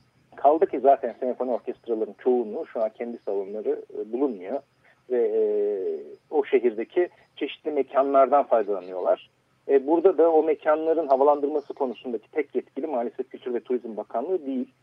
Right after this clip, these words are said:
Belediyeler karar veriyor örneğin. E, ve burada da hani salonlarda ne, ne gibi, e, havalandırma değişiklikleri yapılacak, dışarıdan temiz hava sirkülasyonu nasıl sağlanabilecek? Bunlar da şu an soru işareti.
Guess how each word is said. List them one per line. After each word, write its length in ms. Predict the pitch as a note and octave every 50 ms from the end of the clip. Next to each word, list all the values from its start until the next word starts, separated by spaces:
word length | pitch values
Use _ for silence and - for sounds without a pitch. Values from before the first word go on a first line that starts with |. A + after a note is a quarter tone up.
| _ _ _ _ _ _
Belediyeler 540 | C3+ B2+ B2+ B2 B2 C3 C3 B2+ C3+ C3 B2
karar 340 | - B2 A2+ G#2+ G#2 F#2 E2
veriyor 420 | F#2 F2 - F2+ F#2+ G2 G#2 A2
örneğin. 480 | A2 G#2+ G2 F#2 F2 F2 F#2+ C#3 F3+ F#3+ _ _ _ _ _ _ _ _ -
E, 60 | - G#1 G1+ - - G1+ G1+ - -
ve 160 | C3+ C#3 B2+
burada 300 | C#3 C#3+ C#3 C3+ F3+ F#3
da 100 | - D#3 B2+
hani 280 | D3 C#3+ D3 C#3 A2+ - _ -
salonlarda 600 | C#3+ C3 C3+ C#3+ D3 D3 D3+ D#3 D#3+ D3 D#3+ G3
ne, 160 | G3+ G3 F3 D3+ - C#3+
ne 60 | C#3
gibi, 300 | C#3 - - - B2 B2+
e, 480 | B2+ A#2 - A#2+ A#2 A2+ A2 G#2+ G#2 F#2+
havalandırma 540 | - A#2+ B2 B2+ B2+ C3 C3 C3 C#3+ C#3 B2+
değişiklikleri 520 | B2+ - - - _ _ - A#2+ B2 A2
yapılacak, 420 | A2+ G#2 - A#2 A2+ G2+ A2+ - - _
dışarıdan 400 | B2+ - - B2 B2 A#2+ B2 -
temiz 380 | - - B2+ A#2+ B2+ B2+ B2 A#2+ _ _
hava 320 | A2+ A#2+ A#2 A#2+ B2 - - - _
sirkülasyonu 680 | B2+ B2 - - A#2+ A2+ A2 - - B2+ A#2+ B2 B2
nasıl 240 | C3 D3+ D3 - D#3 - -
sağlanabilecek? 640 | B2 A#2 A#2 A2+ A2 A2 G#2+ A2 A2 A2+ D#3 F#3 - _
Bunlar 320 | C3+ C3+ B2+ - C#3+ C3 B2+
da 40 | A#2
şu 140 | - - G2
an 100 | F#2 F#2
soru 220 | - - A2+ G2+ E2+
işareti. 520 | - - - - D2 - - - _ -